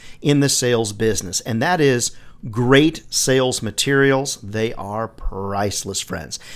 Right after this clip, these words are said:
Now, I recently was working with one of my coaching clients, and I coach seventy-five to eighty salespeople a month, and it's a lot of fun. But one of my reps, they had seventy-five slides in one of their slide decks.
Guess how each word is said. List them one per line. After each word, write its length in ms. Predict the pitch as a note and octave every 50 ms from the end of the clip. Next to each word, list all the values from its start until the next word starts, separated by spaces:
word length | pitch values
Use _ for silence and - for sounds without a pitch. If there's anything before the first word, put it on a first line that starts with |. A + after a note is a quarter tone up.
| - -
Now, 240 | A3 A#3 A3 G3 - - -
I 80 | - D#3
recently 360 | D#3 F#3+ G3+ - A3+ G3+ G3
was 100 | E3+ C3
working 340 | C#3 D3+ D#3 D#3 - F#3+ D3+
with 120 | B2 C3
one 80 | C3+ C3+
of 40 |
my 120 | C#3+ D#3+ D#3+
coaching 420 | - - C3 B2 - - B2 A#2
clients, 500 | - - A#2+ G#2+ G#2+ A2 - - - -
and 140 | B2+ A#2 A#2
I 80 | - G4
coach 340 | - D4+ C4+ - - - - - - -
seventy-five 680 | - - - F#3+ F3 E3+ D#3+ - D#3 C#3 C3+ C3+ B2
to 60 | D3+
eighty 260 | C3+ A2+ A2+ A2+ A#2 A2+
salespeople 600 | - - B2+ A#2+ A2+ G#2+ - - A2+ G#2+ A#2+ A2
a 20 |
month, 240 | G#2 G#2+ F#2+ F2+ -
and 80 | A2+ A#2+
it's 140 | A#2+ - -
a 60 | A2
lot 260 | A2 G#2+ G#2 G#2+ G2+
of 80 | G2+ -
fun. 340 | - - A2+ G#2 F#2+ F#2+ - - - - - - -
But 100 | C3+ B2
one 180 | C3 F#3+ B3
of 60 | C4 A#3
my 180 | A#3 F3+ D#3+
reps, 380 | C#3 C3+ C#3+ B2+ B2+ - - -
they 200 | - G3 D3 C#3
had 240 | C#3+ C#3 A#2+ A2+ -
seventy-five 1000 | - - - - A3+ A3+ A#3 A#3 B3+ A#3 A#3+ A3+ - - A3 G3+ G3 G3 F#3 D3
slides 540 | - - G3+ E3 C3 G#2+ G2 F#2+ F#2 G2+ -
in 180 | A#2+ B2+ A#2+
one 100 | A#2+ A#2 A#2+
of 40 | A#2+
their 100 | A2+ G#2+
slide 360 | - - G#2+ G2 F#2 F#2 F#2
decks. 300 | F2 - - - -